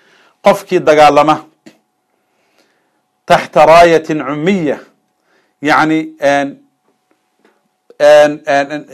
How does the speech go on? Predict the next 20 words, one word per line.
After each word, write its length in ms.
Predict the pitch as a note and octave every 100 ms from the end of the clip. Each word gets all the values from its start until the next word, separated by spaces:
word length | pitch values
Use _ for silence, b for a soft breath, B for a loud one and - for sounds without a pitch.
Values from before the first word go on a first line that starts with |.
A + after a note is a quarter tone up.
| C#3 -
calan 420 | G3+ G#3 D3+ B2 _ _ _ _ _ _ _
indhala 500 | E3+ E3 F#3 F#3 C3 - _ _ _ _ _ -
hoostiisa 600 | G3+ G3+ - E3 D3+ F3+
qofkii 260 | F#3 F3+
ka 120 | E3+ D#3+
dagaalama, 520 | C#3+ C3 A2+ G#2 - _ _ _ _ _ _ _ _ _ _ _ _ -
"Yaghdabu 920 | D3 A3+ G3 F#3 F#3+ F#3+ A3 A3+ -
licasabiyatin 920 | D3+ E3 D#3 D3+ G3 G#3 G#3 F#3 F3+ F#3
aw 120 | G3+
yadcu 280 | G#3 G3 F3+ F3
ila 140 | E3+
casabiya." 480 | D3+ D3+ F3 D#3+ B2 - _ _ _ _ _
Raayatin 520 | D3 F#3 F3 D#3+ D#3 C#3+
cummiyatin 680 | C#3+ D#3 F3 G3+ F3+ F3+ E3
waxaa 160 | D#3+
laga 140 | D#3+ F3+
wadaa, 340 | E3+ C3 F#2+ - _ _ _ _
bimacnaa 540 | B2 D#3 F3 F3+ E3+
hiya 240 | C3+ F3 F3+
al-amru 440 | F#3 G#3+ G#3 F#3+